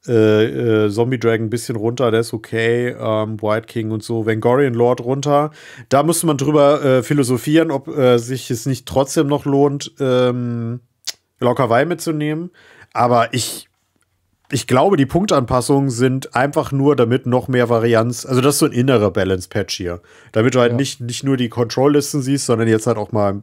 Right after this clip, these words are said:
Speaker 1: was weiß ich, Alpha Strike oder Counter-Strike spielst. Weil zum Beispiel
Speaker 2: Mhm.
Speaker 1: die Alpha Strike-Liste ist überhaupt nicht teurer geworden und die Counter-Strike-Liste ist halt ein bisschen billiger geworden. Und das ist schon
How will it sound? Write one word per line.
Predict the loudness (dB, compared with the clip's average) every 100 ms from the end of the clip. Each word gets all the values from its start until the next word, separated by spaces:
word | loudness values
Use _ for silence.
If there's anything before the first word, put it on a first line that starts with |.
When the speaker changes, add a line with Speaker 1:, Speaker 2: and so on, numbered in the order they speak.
| -6
Speaker 1:
was | -6 -2
weiß |
ich, | -4 -6 -20 -18
Alpha | 0 2 2
Strike | 0 0 0
oder | 0 0
Counter-Strike | -2 -2 -2 -4
spielst. | -4 -6 -6 -4
Weil | -4
zum | 0 0
Beispiel | 0
Speaker 2:
Mhm. | -4
Speaker 1:
die | -4
Alpha | -2 -2
Strike-Liste | -2 -2 -2 -4 -4 -2 -2 -6 -18 _ _ _ 0
ist | 2 2 0 -8 -4
überhaupt | 0 2 0 0
nicht | -2
teurer | 2 2 2
geworden | 0 2 0 -2 -4
und | -6
die | 0
Counter-Strike-Liste | 0 0 -2 -2 -2 -4 0
ist |
halt | 0 0
ein |
bisschen | -2 -6 -2
billiger | -2 0 -2
geworden. | -4 -6 -6 -8
Und | -8
das | -8
ist | -8 -6
schon | -4 -4 -6